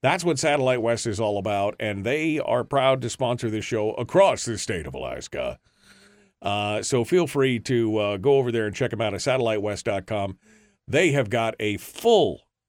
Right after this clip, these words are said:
range of items, and of course you can find all their local dealers and stuff as well out on the website at satellite west dot com. Thank you for sponsoring the program to all the folks over there at Satellite West.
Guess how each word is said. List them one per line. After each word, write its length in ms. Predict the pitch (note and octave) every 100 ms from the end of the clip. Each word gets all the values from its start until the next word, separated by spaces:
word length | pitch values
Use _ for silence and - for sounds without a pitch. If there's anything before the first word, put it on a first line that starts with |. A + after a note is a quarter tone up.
| _
range 540 | A#2 B2+ A2 F2+ E2+ -
of 180 | G#2 F#2+
items, 420 | B2 C#3+ C#3+ C#3 -
and 220 | G3 A3+ F#3+
of 80 |
course 240 | C#3+ C#3+ C3+
you 40 |
can 120 | -
find 280 | F#2+ B2 A#2
all 280 | - A#2+ B2
their 200 | A2 G2+
local 360 | G2 G2 F#2+ E2
dealers 520 | C3 E3 D#3 C#3+ C3+
and 140 | G#2+
stuff 300 | - A2+ A2
as 120 | F#2
well 320 | B2+ C#3 B2+ B2 _ _ _ _ _ _ _ _ -
out 160 | - C3+
on 80 |
the 100 | G#3+
website 720 | G2+ G2 F#2+ - G2 F#2 F2+ -
at 200 | - F#2+
satellite 420 | - F2+ E2 E2+ -
west 240 | D2+ -
dot 160 | C2 C2
com. 200 | - -
Thank 240 | - A#3
you 80 | C4+
for 160 | B3 G#3
sponsoring 480 | - A#2 G2+ A2 G2
the 60 |
program 520 | F2+ G2+ C#2+ - - - _ _ -
to 100 | E2+
all 160 | E2
the 80 | E2+
folks 280 | - D#2+ -
over 220 | B1+ A1+
there 180 | A1+ - _ _
at 140 | -
Satellite 420 | - C2+ A#1+ - -
West. 320 | - -